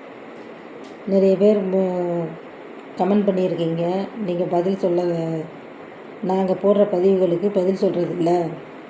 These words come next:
WhatsApp-ல" அப்படின்னு சொல்றீங்க. ஓ, உண்மைதான். ஒரு ம-, பதினஞ்சு நாள் ஆயிடுச்சு உங்க, ம்,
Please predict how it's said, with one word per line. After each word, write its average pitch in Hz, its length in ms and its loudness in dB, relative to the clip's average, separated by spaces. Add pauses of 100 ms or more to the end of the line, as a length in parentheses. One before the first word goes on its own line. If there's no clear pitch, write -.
(420)
WhatsApp-ல" 180 440 0
அப்படின்னு 170 520 -2
சொல்றீங்க. 170 640 0 (840)
ஓ, 180 60 -2
உண்மைதான். 185 800 2 (1300)
ஒரு 190 440 6
ம-, 180 580 0 (480)
பதினஞ்சு 190 360 4
நாள் 202 180 6
ஆயிடுச்சு 175 600 4
உங்க, 170 240 2
ம், 165 420 0